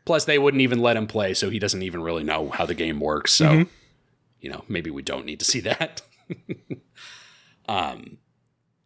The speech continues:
Speaker 1: yeah, Aang does want to play, but they kinda dissolve their air scooters and say that the only fair way for this game to happen is if Aang can't play since he's the Avatar, and that would be unfair to everybody else.
Speaker 2: Yeah, n-, but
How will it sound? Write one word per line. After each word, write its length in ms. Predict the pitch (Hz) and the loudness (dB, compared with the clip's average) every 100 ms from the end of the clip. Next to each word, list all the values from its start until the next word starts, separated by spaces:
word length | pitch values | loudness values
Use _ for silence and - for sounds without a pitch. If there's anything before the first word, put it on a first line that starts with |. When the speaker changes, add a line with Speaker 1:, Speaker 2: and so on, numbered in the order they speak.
| - | -10
Speaker 1:
yeah, 140 | 78 - | -8 -2
Aang 200 | 160 160 | -2 0
does 220 | 156 139 | 0 0
want 180 | 139 135 | 0 -2
to 80 | 131 | -2
play, 580 | 127 120 113 117 110 _ _ _ _ _ | 0 2 2 -2 -4 _ _ _ _ _
but 200 | 120 104 | -6 -4
they 280 | 127 120 113 | -2 0 -2
kinda 240 | 107 139 127 | 0 0 0
dissolve 560 | 120 110 135 139 139 | -2 0 2 2 2
their 300 | 135 131 123 | 2 2 0
air 240 | 123 123 127 | -2 0 2
scooters 560 | - 123 113 113 104 | 2 0 0 0 -2
and 160 | 107 107 | -2 0
say 200 | - 123 | 2 2
that 140 | 113 110 | 0 -6
the 140 | 107 | -6
only 420 | 156 160 185 180 | 0 2 4 2
fair 400 | 147 - 143 143 | 2 2 2 4
way 720 | 131 127 123 117 110 107 104 _ _ _ _ | 4 4 4 2 2 0 -4 _ _ _ _
for 120 | - 127 | -4 0
this 200 | 131 127 | 2 2
game 320 | 123 113 110 | -2 -2 -4
to 80 | 104 | -2
happen 360 | 107 98 104 | -2 -2 -4
is 140 | 98 98 | -6 -6
if 180 | 98 - | -6 -2
Aang 340 | 131 127 123 | 0 0 -2
can't 440 | - 147 151 156 - | -8 -2 -2 -2 -2
play 280 | 139 123 | 0 2
since 260 | 120 110 - | 0 -2 -2
he's 200 | 160 135 | -2 -2
the 160 | 139 123 | -2 0
Avatar, 680 | 117 110 123 110 104 104 104 | -2 -2 -2 0 2 0 -2
and 160 | 110 101 | -4 -2
that 160 | 104 | -2
would 80 | 104 | -2
be 240 | 107 104 | -4 -4
unfair 800 | 113 107 98 - 98 92 90 87 - _ _ _ _ _ - | -4 -4 -4 0 0 2 2 0 -6 _ _ _ _ _ -4
to 280 | 131 101 98 | 0 0 -2
everybody 400 | 101 98 87 69 | -2 -2 -2 -2
else. 320 | 53 - - | -2 -4 -6
Speaker 2:
Yeah, 280 | 180 226 143 | -4 -2 -2
n-, 140 | 110 131 | -4 -6
but 320 | 160 170 160 | -2 -2 -2